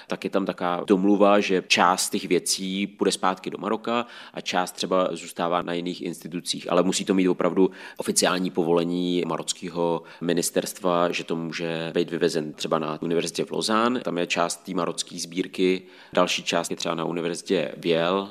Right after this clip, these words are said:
nebo teďko nově na Harvardově univerzitě, ale část té sbírky opravdu zůstává v Marrakeši nebo teďkon momentálně na takový dlouhodobý výpůjčce na univerzitě v Lyonu, ale pak by se měla zase vrátit do toho Marrakeše.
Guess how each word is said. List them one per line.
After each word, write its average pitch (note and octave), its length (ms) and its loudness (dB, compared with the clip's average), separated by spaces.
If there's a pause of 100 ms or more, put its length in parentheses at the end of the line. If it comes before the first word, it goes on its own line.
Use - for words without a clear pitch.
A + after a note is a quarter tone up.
(180)
nebo D#2+ 160 -2
teďko - 280 -8
nově E2 240 -4
na D2+ 200 -4
Harvardově F2 540 -2
univerzitě, G2 560 -4 (540)
ale G#2 220 6
část F#2+ 320 -2
té G2 120 -8
sbírky E2+ 380 -6
opravdu F2 400 -2
zůstává E2+ 640 -2
v D#2+ 60 -12
Marrakeši E2 1000 -4
nebo F2 340 2 (140)
teďkon F#2 340 0
momentálně E2+ 840 -2
na D2 340 -8
takový - 260 -12
dlouhodobý E2 420 -2
výpůjčce E2 800 -6
na C2+ 100 -10
univerzitě D#2+ 520 -4
v - 100 -12
Lyonu, G2 420 -4 (480)
ale E2+ 100 -6
pak D#2+ 200 -4
by D#2+ 100 -4
se E2+ 140 2
měla E2 220 0
zase D#2 220 0
vrátit D#2 460 2
do - 180 -10
toho E2+ 140 -8
Marrakeše. - 540 -8